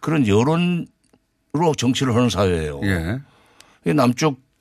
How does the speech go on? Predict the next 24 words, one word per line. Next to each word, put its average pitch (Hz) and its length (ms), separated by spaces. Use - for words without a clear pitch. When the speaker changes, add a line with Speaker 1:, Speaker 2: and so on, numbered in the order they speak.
Speaker 1:
그 147 120
정치가 139 420
어떻게 127 280
돌아가는지, 101 680
남쪽에서 143 640
남북 127 320
관계를 135 440
끌고 127 260
나가는 120 280
사람들이 120 480
얼마나 151 520
어려운 135 600
상황에서 123 460
지금, 117 340
어, 78 520
그걸 107 240
발전시키기 107 440
위해서 107 120
노력하는지 104 760
그 110 260
모르고 113 460
하는 139 120
소리지. 90 680
그러니까 123 420